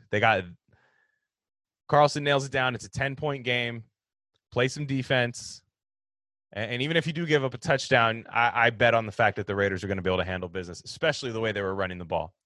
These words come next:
It definitely feels like, in a way, right, you score sixteen points, but it felt like the offense was, was more than just one-dimensional. I thought they had really become a passing offense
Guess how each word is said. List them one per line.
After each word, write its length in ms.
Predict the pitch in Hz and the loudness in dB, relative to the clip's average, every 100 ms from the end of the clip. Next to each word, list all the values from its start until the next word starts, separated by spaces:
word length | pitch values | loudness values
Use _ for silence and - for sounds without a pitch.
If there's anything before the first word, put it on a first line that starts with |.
| _ _ _ _ _ _ _ _ _ _ | _ _ _ _ _ _ _ _ _ _
It 100 | 127 | 0
definitely 320 | 123 165 180 147 | 4 6 4 -2
feels 360 | 160 147 127 | 2 2 4
like, 320 | 127 120 - _ _ _ _ _ _ 151 | 4 2 0 _ _ _ _ _ _ -4
in 80 | |
a 60 | 151 | 0
way, 380 | 139 214 151 120 | 4 6 6 6
right, 240 | 127 156 | 4 4
you 80 | 123 | 0
score 200 | - 160 | 2 2
sixteen 480 | - 160 - 143 110 | 2 -2 -2 -4 0
points, 440 | 127 98 87 - - _ _ | 2 2 0 -10 -16 _ _
but 120 | - 131 | 2 2
it 100 | - | 0
felt 340 | - 156 151 | 2 4 6
like 180 | 135 120 | 4 4
the 100 | 120 | 6
offense 420 | 120 - 117 107 | 6 6 2 0
was, 180 | 101 90 - _ | -6 -8 -16 _
was 460 | 120 107 90 95 - | -2 -2 -2 -6 -12
more 300 | 101 110 120 | -4 2 4
than 140 | 107 | 2
just 160 | 101 104 | -4 -4
one-dimensional. 640 | 104 104 95 101 104 92 | -2 -2 0 0 0 -2
I 60 | 92 | 2
thought 160 | 131 131 | 2 4
they 100 | 120 | 2
had 140 | 95 92 113 | 2 -2 2
really 180 | 143 | 4
become 400 | 127 113 123 117 | 2 -4 -2 -2
a 40 | 98 | 0
passing 420 | - 113 107 95 | 4 4 2 -2
offense 420 | 98 98 85 - | -2 -2 -6 -10